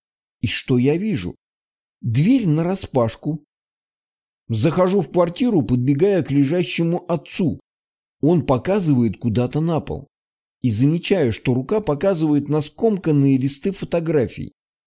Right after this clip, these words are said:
Я посмотрел на них. Оказались какие-то врачи.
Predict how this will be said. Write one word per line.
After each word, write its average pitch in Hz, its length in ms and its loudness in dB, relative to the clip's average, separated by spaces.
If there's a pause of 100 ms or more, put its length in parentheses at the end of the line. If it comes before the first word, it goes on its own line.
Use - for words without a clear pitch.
(580)
Я 104 240 2
посмотрел 165 680 0
на 98 140 0
них. - 300 -6 (680)
Оказались 147 600 2
какие-то 151 500 0
врачи. 147 720 -4